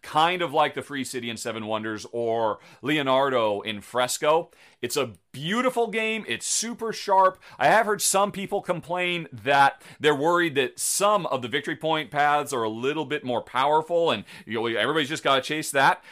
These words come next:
I don't think that's the case. Some of them are a bit simpler strategy-wise, but they don't necessarily play out more. It's just the other ones you really have to work hard.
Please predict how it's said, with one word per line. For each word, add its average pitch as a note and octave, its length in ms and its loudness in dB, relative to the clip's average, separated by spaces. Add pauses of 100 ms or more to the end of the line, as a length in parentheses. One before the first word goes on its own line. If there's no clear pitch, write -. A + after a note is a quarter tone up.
(280)
I F#3+ 100 6
don't A3 120 2
think F#3 140 -4
that's E3 160 0
the C3+ 60 -6
case. C#3+ 260 0
Some A#3 240 2
of B3+ 40 4
them B3 140 6
are F3 140 8
a C3+ 180 0
bit G#3+ 300 6 (320)
simpler B3 880 2
strategy-wise, A#3 1300 0 (200)
but G3 200 2
they F#3+ 200 8
don't G3 320 0
necessarily G3 380 2
play F3+ 240 0
out G3+ 140 4
more. C#3 100 0
It's B2+ 80 -4
just D#3+ 160 -6
the C#3+ 140 -2
other E3+ 140 2
ones C#3 180 -4
you B2 80 -8
really C#3+ 340 -2
have C3+ 180 0
to A2+ 80 -10
work B2+ 220 -6
hard. F3 300 0